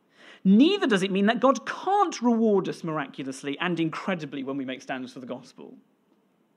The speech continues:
I've known that to happen too. People have stood up in their workplaces, done what is right, and opportunities have opened up for them, incredibly so. The point here is much wider one.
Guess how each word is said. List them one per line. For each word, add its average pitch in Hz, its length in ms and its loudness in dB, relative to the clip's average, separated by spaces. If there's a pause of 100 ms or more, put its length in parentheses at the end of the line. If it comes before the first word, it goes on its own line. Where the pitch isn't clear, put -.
(460)
I've 240 180 2
known 240 180 4
that 214 140 2
to 208 80 -8
happen 220 300 2
too. 220 280 0
People 185 260 -2
have 160 60 -2
stood 311 220 -4
up 269 140 0
in 208 60 0
their 180 100 0
workplaces, 170 580 -2 (280)
done 285 200 -2
what 226 100 0
is 151 140 -6
right, 156 280 -8 (320)
and 196 140 2
opportunities 208 680 0 (180)
have 233 280 -2
opened 214 320 0
up - 140 -6
for - 80 -10
them, 143 160 -4
incredibly 160 640 -6
so. - 320 -14 (2750)
The 165 60 -8
point 277 300 2
here 175 220 2
is 151 100 -2
much 180 320 -2
wider 202 520 0
one. 131 600 -10